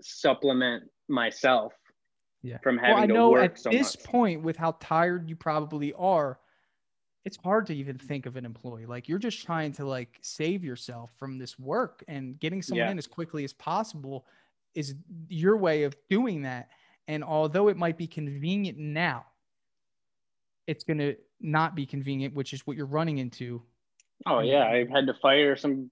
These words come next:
Speaker 1: the girl last week 'cause, uh, she, she, she's, she's late every day, and she missed a day or two every week for,
Speaker 2: Yep.
Speaker 1: uh, just a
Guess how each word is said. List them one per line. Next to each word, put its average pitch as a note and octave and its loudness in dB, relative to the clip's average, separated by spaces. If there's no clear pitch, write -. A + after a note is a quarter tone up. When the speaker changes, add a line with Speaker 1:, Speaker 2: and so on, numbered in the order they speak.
Speaker 1:
the A#2+ 0
girl B2+ 4
last C3 2
week A#2+ 0
'cause, A2 -4
uh, G#2+ -4
she, - -12
she, C3+ -4
she's, A#2 -8
she's C#3 -6
late D#3+ 6
every C3+ 4
day, F#2+ -2
and A#2 -2
she - -2
missed C3 0
a C#3 0
day B2+ 2
or B2 -2
two C3+ 2
every B2 0
week C3 0
for, A2+ -2
Speaker 2:
Yep. C3+ -12
Speaker 1:
uh, B2 -2
just B2+ 0
a G#2+ -18